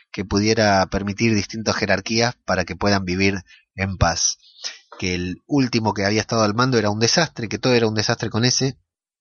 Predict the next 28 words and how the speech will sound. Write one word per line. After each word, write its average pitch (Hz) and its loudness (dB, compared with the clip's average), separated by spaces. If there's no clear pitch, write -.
y 110 -2
que 113 0
bueno, 107 2
luego 98 2
con 104 2
él, 113 2
eh, 90 -4
instauró 120 0
un 123 2
nuevo 117 2
orden 117 0
y 101 -8
que 95 -2
puso, 87 0
lo, 92 -2
lo, 98 -4
los 98 -2
puso, 92 -2
logró 117 -2
hacer 131 0
de 127 2
los 110 0
salvadores 107 0
la 104 -4
estructura 98 -4
que 92 -10
tienen 95 -4
ahora. 95 0